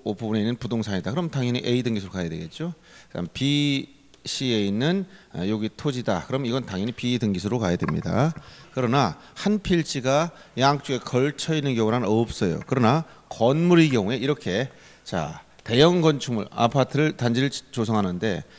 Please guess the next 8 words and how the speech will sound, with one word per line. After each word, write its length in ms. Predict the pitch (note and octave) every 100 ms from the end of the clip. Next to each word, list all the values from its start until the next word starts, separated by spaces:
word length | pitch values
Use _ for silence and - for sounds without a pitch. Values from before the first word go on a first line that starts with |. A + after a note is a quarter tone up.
| - - -
자, 100 | - -
A시와 480 | C#3 D#3+ F3 - D3
B시 360 | - C#3+ B2 B2
경계에 580 | - A2+ B2+ C#3 C3+ A#2+
걸쳐서 540 | A#2+ G#2+ - G2 E3+
건물 380 | E3+ A#2 G2+ D#3+
짓고 260 | - C3 B2+
있다. 380 | G#2 - D#2+